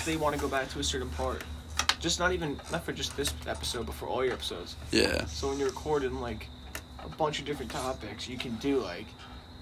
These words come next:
Speaker 1: someone's like, "Oh, this part was funny," and they wanna show their friend, and they wanna, you just put the minutes in it, in the
Speaker 2: Yeah.
Speaker 1: description.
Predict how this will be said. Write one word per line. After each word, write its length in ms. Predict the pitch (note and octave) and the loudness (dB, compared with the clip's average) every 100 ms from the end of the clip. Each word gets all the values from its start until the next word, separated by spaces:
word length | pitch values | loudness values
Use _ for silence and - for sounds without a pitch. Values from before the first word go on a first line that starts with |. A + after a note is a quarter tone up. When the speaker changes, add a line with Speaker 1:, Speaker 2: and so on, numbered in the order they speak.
| - - - - | -16 -16 -16 -16
Speaker 1:
someone's 320 | - C#3+ C3+ | -8 -4 -2
like, 180 | C3 B2+ C3 | -4 -4 2
"Oh, 100 | D3 | 2
this 120 | C3+ | 2
part 160 | - C3 | 0 -2
was 60 | |
funny," 280 | - C3+ B2 | 0 0 0
and 80 | A#2 | -2
they 60 | A2+ | -2
wanna 180 | B2+ | -2
show 180 | B2+ C#3+ | 0 2
their 140 | B2+ A#2+ | 2 0
friend, 400 | - C3+ C3 A2+ | 2 4 4 2
and 80 | |
they 80 | B2+ | 0
wanna, 320 | B2 B2 A#2+ B2+ - - - - - - - - - - - - | 0 -2 -4 -8 -12 -14 -16 -14 -14 -14 -14 -12 -12 -12 -12 -8
you 80 | B2+ | -6
just 180 | - - | -6 -4
put 160 | B2+ | -4
the 80 | A#2 | -2
minutes 360 | A2+ B2+ - - | -2 -2 -4 -6
in 60 | |
it, 100 | E2+ D2+ - - - | -6 -4 -4 -6 -2
in 100 | A#2+ | 4
the 60 | A#2 | 6
Speaker 2:
Yeah. 180 | G2+ | 6
Speaker 1:
description. 460 | - - G#2+ - - | 0 -2 -2 -2 -6